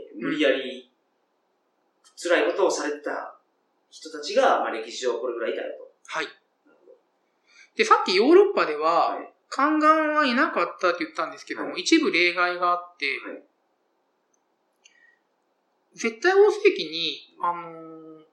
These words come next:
Speaker 1: 玉を取ってた連中がいるんですよね。
Speaker 2: うん。
Speaker 1: で、なんで玉を取ってたかというと、その、男性ホルモンの分泌がなくなることによって、
Speaker 2: はい。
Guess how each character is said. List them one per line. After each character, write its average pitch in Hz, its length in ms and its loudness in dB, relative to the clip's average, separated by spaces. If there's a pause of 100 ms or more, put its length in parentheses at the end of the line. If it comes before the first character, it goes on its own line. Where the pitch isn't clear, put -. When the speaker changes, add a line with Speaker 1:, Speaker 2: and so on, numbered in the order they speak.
(680)
Speaker 1:
玉 311 340 0
を 190 40 0
取 180 180 -4
っ - 40 -18
て - 60 -20
た 151 80 -4
連 160 220 -4
中 160 140 -6
が 147 120 -2
い 147 40 -6
る 147 80 -10
ん 131 40 -20
で 123 80 -20
す - 140 -20
よ 127 80 -20
ね。 185 180 -20 (400)
Speaker 2:
う 123 60 -16
ん。 110 40 -14 (760)
Speaker 1:
で、 247 80 -4
な 359 140 0
ん - 20 2
で 208 100 0
玉 202 320 -2
を - 60 -8
取 202 180 -2
っ - 40 -18
て 170 240 -2
た 170 80 -4
か - 440 -6
と 156 80 -10
い 147 120 -14
う 143 180 -20
と、 214 80 -4 (480)
そ 165 100 -16
の、 160 60 -16 (1120)
男 285 380 2
性 294 360 -6
ホ 294 200 -2
ル 311 100 0
モ 214 200 -4
ン 170 100 -8
の 156 100 -10
分 196 480 -10
泌 - 300 -10
が 196 160 0
な 175 160 2
く 196 120 -8
な 196 140 0
る 185 120 2
こ 156 100 -8
と 147 160 -20
に 139 80 -20
よ 135 100 -20
っ - 220 -20
て、 156 380 -4 (160)
Speaker 2:
は - 100 -12
い。 - 180 -16